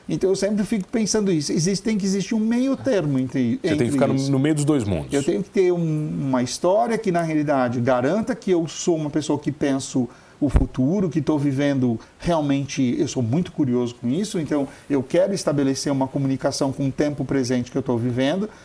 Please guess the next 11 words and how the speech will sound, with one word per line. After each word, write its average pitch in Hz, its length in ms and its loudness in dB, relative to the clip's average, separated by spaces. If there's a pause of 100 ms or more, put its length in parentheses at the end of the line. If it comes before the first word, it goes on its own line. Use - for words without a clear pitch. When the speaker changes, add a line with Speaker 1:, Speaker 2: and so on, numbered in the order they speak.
(100)
Speaker 1:
mas 135 280 0
sem 165 320 0
perder 156 480 2
a 160 60 0
noção 165 420 0
de 135 100 -8
que - 80 0
eu 175 80 2
sou 139 400 -2 (320)
um 131 60 -2
senhorzinho. 135 680 -2